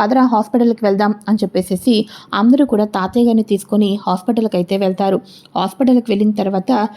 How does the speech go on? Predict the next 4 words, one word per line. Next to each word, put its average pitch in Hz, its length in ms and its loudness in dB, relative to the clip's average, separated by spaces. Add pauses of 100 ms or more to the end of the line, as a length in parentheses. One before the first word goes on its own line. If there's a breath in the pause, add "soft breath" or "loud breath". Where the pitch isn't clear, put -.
(240 loud breath)
తాతయ్య 247 340 2
గారికి 220 520 2 (920)
స్టంట్స్ 240 480 0
వేయాలని 220 420 2